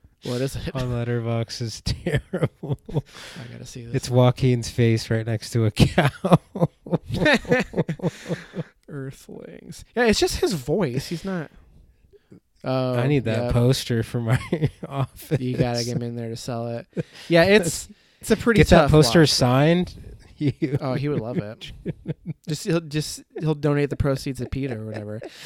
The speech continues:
Speaker 1: I don't even have this thing logged on Letterboxd. All right, well, here we go. Gotta
Speaker 2: Oh,
Speaker 1: remedy
Speaker 2: man.
Speaker 1: that. I don't even know what, I don't even know what kind of rating to give a movie like this. Like, it, I was very, very, I don't think I've ever been more moved by a piece of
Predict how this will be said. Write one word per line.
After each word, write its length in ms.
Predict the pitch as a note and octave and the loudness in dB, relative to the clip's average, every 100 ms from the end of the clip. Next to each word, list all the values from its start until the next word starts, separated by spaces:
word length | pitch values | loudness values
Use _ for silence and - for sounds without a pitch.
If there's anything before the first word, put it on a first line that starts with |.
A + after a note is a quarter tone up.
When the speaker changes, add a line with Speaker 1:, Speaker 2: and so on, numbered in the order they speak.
| - - | -4 2
Speaker 1:
I 100 | F4 | 6
don't 120 | A4 | 10
even 180 | A#3+ G3 | 10 8
have 180 | G3+ G3 | 6 6
this 140 | F#3+ | 4
thing 160 | G3+ D#3 | 2 2
logged 400 | C3 C3+ C#4 E3 | 2 2 2 0
on 180 | C3 A#2+ | -4 -4
Letterboxd. 880 | A#2 A#2 A#2 G#2+ G#2+ - - - - C3 A#2+ | -8 -8 -8 -8 -10 -12 -14 -16 -16 -14 -10
All 40 | |
right, 80 | C#3 | -8
well, 80 | A#2 | -6
here 200 | B2 C3+ | -4 -2
we 100 | C3+ | -2
go. 200 | D3 C3+ | 0 -2
Gotta 200 | C3 B2 | -4 -6
Speaker 2:
Oh, 20 | |
Speaker 1:
remedy 320 | B2+ C3+ B2+ | -4 -4 -4
Speaker 2:
man. 20 | A#2+ | -4
Speaker 1:
that. 340 | C#3+ C3 - _ - - - - _ _ _ _ _ _ _ _ _ _ _ _ _ _ _ - | -4 -6 -10 _ -20 -20 -20 -20 _ _ _ _ _ _ _ _ _ _ _ _ _ _ _ -14
I 60 | |
don't 120 | D3 E3 | -8 -8
even 180 | A#2+ | -8
know 80 | A#2+ | -6
what, 200 | A#2+ F3+ | -6 -6
I 100 | - | -4
don't 160 | G#3+ G3+ | 0 2
even 220 | C3+ C3+ | 0 0
know 120 | C#3 | 0
what 280 | C3+ C#3 _ | 0 -2 _
kind 240 | - C#3+ | -4 -2
of 60 | C#3+ | 0
rating 260 | C#3+ C#3 D3 | 0 0 0
to 40 | |
give 220 | C3+ B2 | -2 -4
a 20 | A2+ | -6
movie 300 | A2+ A2+ A2 | -10 -10 -10
like 180 | G#2+ | -10
this. 420 | - G#2+ G#2+ - - | -10 -10 -10 -10 -6
Like, 200 | B2 - | -6 -4
it, 140 | D#3 | -4
I 140 | B2+ E3 | 4 6
was 180 | E3+ C3 | 6 4
very, 520 | C3 D#3+ F3+ F3 D#3+ | 2 4 6 4 2
very, 580 | A#2 A#2 A2+ B2 C3+ C#3+ | -4 -14 -12 -4 -2 0
I 140 | C#3 | 2
don't 120 | E3 | 4
think 140 | E3 D3 | 4 2
I've 120 | D3+ | 2
ever 200 | D3+ D3+ | 2 2
been 140 | C#3+ | 0
more 220 | C#3 C#3+ | 0 0
moved 400 | C#3 C3+ C#3+ D3 | 0 0 0 0
by 180 | - C3 | 0 0
a 100 | C3 | 0
piece 300 | - C#3 - | -4 -6 -4
of 520 | C3 A#2 A#2 - - | -4 -6 -10 -18 -20